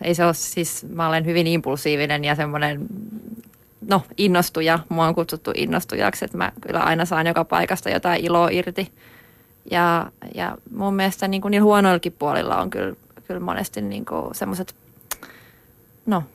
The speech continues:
hopeareunus, mitenkä se sanotaan? Et niissä voi löytää, löytää aina se hyvän puolen, jos vaan osaa etsiä. Et, et tota, olen, olen innostuja ja etsin kyllä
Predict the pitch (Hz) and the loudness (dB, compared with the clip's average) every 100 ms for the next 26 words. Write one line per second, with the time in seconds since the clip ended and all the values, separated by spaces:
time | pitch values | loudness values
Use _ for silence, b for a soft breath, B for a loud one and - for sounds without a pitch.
0 | - 202 165 156 139 156 175 247 208 165 | -4 0 4 4 4 0 0 2 2 2
1 | 160 160 156 139 139 160 - - 185 B | 0 2 0 0 0 -2 -4 -6 -6 B
2 | B B 220 233 233 247 240 208 175 175 | B B 0 0 4 6 6 6 4 2
3 | - _ - 208 208 202 170 175 175 175 | 0 _ -4 2 2 2 0 0 -2 -2
4 | 165 156 151 151 160 - 160 156 160 156 | -2 -2 -4 -2 -4 -2 -2 -2 -2 -4
5 | - - - - 175 - _ _ 180 - | -6 -10 -10 -10 -12 -20 _ _ -20 -20
6 | - - - - _ _ _ _ _ _ | -20 -20 -20 -20 _ _ _ _ _ _
7 | _ _ _ _ _ 196 190 185 185 208 | _ _ _ _ _ -2 0 2 2 4
8 | 214 202 190 180 - 170 160 156 87 165 | 4 4 4 0 -2 0 0 0 -2 -4
9 | - 160 160 156 156 | -6 -6 -4 -4 -4